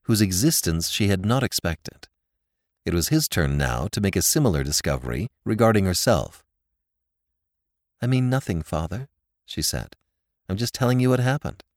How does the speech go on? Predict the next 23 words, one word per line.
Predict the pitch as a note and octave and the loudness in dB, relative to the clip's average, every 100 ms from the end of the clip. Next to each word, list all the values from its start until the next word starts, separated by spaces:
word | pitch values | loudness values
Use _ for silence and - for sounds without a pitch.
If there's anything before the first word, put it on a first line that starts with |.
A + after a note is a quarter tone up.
| _ _ _ _ _ - | _ _ _ _ _ -4
He | G#2 | 0
came | B2 B2+ | 2 2
to | C3 | 2
me | C3+ | 2
looking | B2+ A#2+ A#2+ | 4 2 2
like | A#2 G#2+ | 2 2
a | F#2 | -2
dog | F2 B2+ G#2+ D#2+ A2+ | 4 8 8 6 0
that's | A2 | -4
going | - A2+ G#2+ | 2 2 4
to | |
be | F#2+ | 2
washed." | F2 E2+ A#2 C2+ G#2+ - - _ _ _ _ _ | 2 4 4 4 -2 -6 -10 _ _ _ _ _
"Why, | G1+ A#1 | -4 -2
of | B1+ | -2
course, | - F#3+ C2+ C#2+ | 2 4 4 2
he | C3+ | 4
was | F#3+ | 4
nervous, | E3+ D4 - C#2+ - | 4 4 4 2 0
my | D#2+ B1+ | 0 0
dear." | C2 - - - _ _ _ _ _ | -2 -4 -10 -16 _ _ _ _ _
"Of | G2 | -16
course. | - B2+ F2 C2+ - | -6 -2 -2 -4 -10